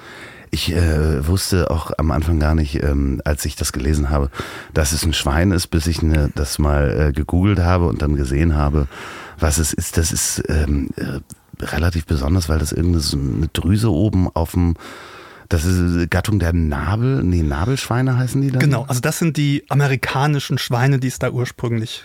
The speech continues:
Speaker 2: gab. Ähm, die s-, sind anders als die im Rest der Welt, eben weil die diesen Nabel haben. Das ist jetzt sehr biologisch.
Speaker 1: Also Nabel auf dem Rücken, ne?
Speaker 2: Genau, das ist eine nabelartige Drüse, die ja irgendwelche Geruchsstoffe wahrscheinlich, äh, ausscheiden. Und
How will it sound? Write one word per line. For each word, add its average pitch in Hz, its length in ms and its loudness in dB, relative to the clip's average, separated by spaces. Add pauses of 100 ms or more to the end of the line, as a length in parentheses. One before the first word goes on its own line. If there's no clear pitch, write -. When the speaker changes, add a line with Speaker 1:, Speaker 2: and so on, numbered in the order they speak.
(140)
Speaker 2:
gab. 135 400 -2 (260)
Ähm, 135 360 2 (420)
die 160 60 0
s-, 139 140 -4 (340)
sind 147 280 0
anders 160 320 2
als 131 220 -2
die 143 200 -4
im 123 100 0
Rest 143 260 -2
der 180 140 0
Welt, 170 300 0
eben 135 220 2
weil 123 140 2
die 127 80 -2
diesen 123 240 2
Nabel 113 400 0
haben. 110 240 -6
Das 107 160 -8 (300)
ist 143 120 -6
jetzt 131 140 -4
sehr 131 140 2
biologisch. 131 580 0
Speaker 1:
Also 101 180 2
Nabel 107 360 2
auf 107 180 -2
dem 104 160 2
Rücken, 90 480 0
ne? 98 80 2
Speaker 2:
Genau, 131 200 4
das 135 180 0
ist - 60 -8 (120)
eine 165 100 2
nabelartige 139 800 0
Drüse, 135 480 0
die 113 340 -2 (540)
ja 120 240 -2
irgendwelche 127 360 2
Geruchsstoffe 120 560 0
wahrscheinlich, 113 580 -2 (260)
äh, 131 60 -2 (360)
ausscheiden. 113 600 -4 (380)
Und 147 200 2